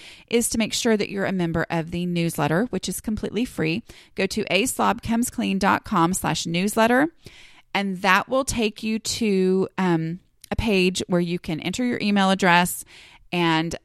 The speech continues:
part of the benefit of that is you will get, for the first five days, I think it is, um, you'll have my best decluttering solutions delivered straight to your inbox for free,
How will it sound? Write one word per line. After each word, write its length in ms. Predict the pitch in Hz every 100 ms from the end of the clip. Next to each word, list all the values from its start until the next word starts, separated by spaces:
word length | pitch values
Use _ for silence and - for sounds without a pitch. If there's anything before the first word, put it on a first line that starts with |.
| _ _ _ _ -
part 280 | - 190 196
of 200 | 233 -
the 80 |
benefit 400 | 202 180 214 240
of 160 | - 240
that 320 | 233 254 339
is 260 | - 214 196
you 140 | 214
will 180 | 202 214
get, 320 | 208 190 180
for 120 | - 185
the 60 |
first 320 | 185 208 -
five 280 | - 202 220
days, 480 | 220 185 185 240 - - _ _ _ _ _ _ _ -
I 80 | 175
think 180 | 165 175
it 60 | 160
is, 260 | 160 - - - - - -
um, 220 | 190 180 -
you'll 200 | 214 214
have 240 | 220 208
my 120 | 196
best 300 | 190 185 -
decluttering 480 | 190 - 175 170 165
solutions 580 | - 165 160 - 151 -
delivered 380 | 165 165 156 156
straight 280 | - 175
to 100 | -
your 80 | 233
inbox 500 | 202 190 170 - -
for 220 | - 175
free, 520 | 196 - 185 165 160